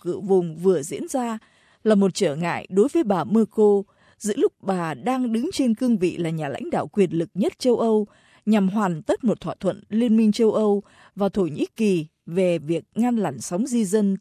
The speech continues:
tiếp tục đổ tới châu Âu, mà theo bà là một vấn đề vô cùng cấp bách.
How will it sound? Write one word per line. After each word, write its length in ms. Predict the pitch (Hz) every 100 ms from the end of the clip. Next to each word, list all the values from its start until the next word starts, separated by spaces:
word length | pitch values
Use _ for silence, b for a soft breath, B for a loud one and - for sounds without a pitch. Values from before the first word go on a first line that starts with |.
| -
tiếp 140 | 370 -
tục 180 | 185 -
đổ 200 | 170 143 -
tới 140 | 185
châu 160 | 247 226
Âu, 300 | 208 202 185 b b b b
mà 120 | 196
theo 180 | - 269
bà 300 | 214 202 156 185
là 120 | 165
một 220 | 156 -
vấn 180 | 190 262
đề 180 | 196 135
vô 220 | 196 220
cùng 180 | - 135
cấp 140 | - 254
bách. 200 | 277 302